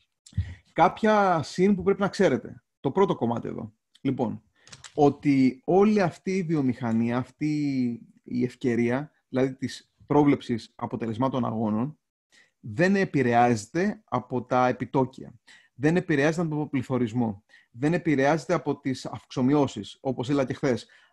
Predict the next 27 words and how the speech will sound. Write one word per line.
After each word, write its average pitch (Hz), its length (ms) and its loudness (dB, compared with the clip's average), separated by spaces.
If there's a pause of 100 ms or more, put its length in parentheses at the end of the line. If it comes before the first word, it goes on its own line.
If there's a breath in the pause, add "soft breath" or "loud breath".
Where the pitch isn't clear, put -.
(100)
Αν 147 280 2
βγει 135 180 0
ο 127 120 4
Τραμπ 160 300 2
τώρα 143 160 -2
τον 120 120 -4
Νοέμβριο, 156 500 2
που 139 100 -8
λέει 143 200 2
να 143 80 2
αναβάλει 135 360 2
τις - 80 -12
εκλογές, 123 420 0
να 143 80 0
αλλάξει 143 400 -2
το 127 120 -4
Σύνταγμα 139 560 -2 (220 loud breath)
της 131 140 -8
Αμερικής. 123 580 0 (220 soft breath)
Δεν 147 180 0
επηρεάζεται 147 540 0
αν 147 80 0
ο 127 60 0
Πούτιν 147 280 -4
ξαναμπεί 131 320 -4
στην 139 200 -8
Ουκρανία. 131 600 -2